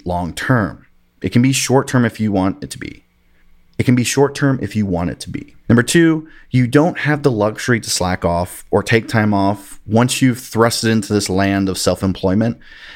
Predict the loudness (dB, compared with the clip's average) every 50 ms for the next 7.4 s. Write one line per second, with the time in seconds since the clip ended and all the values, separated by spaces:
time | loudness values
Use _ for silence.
0 | -20 -16 -6 -2 0 2 2 4 4 2 2 0 -2 -8 -12 -6 -4 -2 -2 -2
1 | -2 -2 -2 0 0 0 0 0 -2 -4 -6 -8 -14 _ -16 -12 -8 -8 -4 -4
2 | -4 -4 -2 -4 -2 -2 -2 -2 -2 -4 -6 -10 -14 -18 -20 -20 -20 -20 -8 -2
3 | 0 0 2 2 4 4 4 4 2 0 -4 -10 -20 -20 -20 -20 -20 -10 -4 0
4 | 2 4 4 4 2 2 0 0 2 4 2 2 2 2 2 2 2 4 2 0
5 | 0 -2 -4 -6 -6 -8 -2 0 2 2 2 2 0 -2 -2 0 2 2 2 2
6 | 0 0 0 0 0 0 0 0 2 0 0 2 2 2 2 2 2 2 2 2
7 | 2 2 2 0 -2 -4 -6 -10